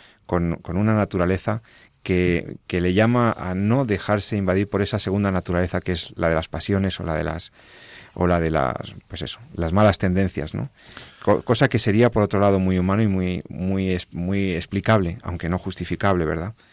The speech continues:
Además, alrededor de los actos terroristas hay, eh, hay otra cosa muy perversa, ¿no? Que, que además lo comentaba la, en, en un texto de la Conferencia Episcopal Española sobre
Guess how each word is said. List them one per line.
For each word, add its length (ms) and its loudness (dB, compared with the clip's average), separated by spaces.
Además, 380 2
alrededor 460 4
de 80 6
los 140 0
actos 260 -2
terroristas 720 -2
hay, 580 2
eh, 280 -6
hay 180 -2
otra 180 2
cosa 200 0
muy 160 4
perversa, 480 0
¿no? 280 -2
Que, 420 0
que 80 -2
además 200 4
lo 100 4
comentaba 520 2
la, 360 2
en, 280 -10
en 140 -4
un 120 0
texto 260 -2
de 60 4
la 80 4
Conferencia 360 -2
Episcopal 460 0
Española 540 0
sobre 720 0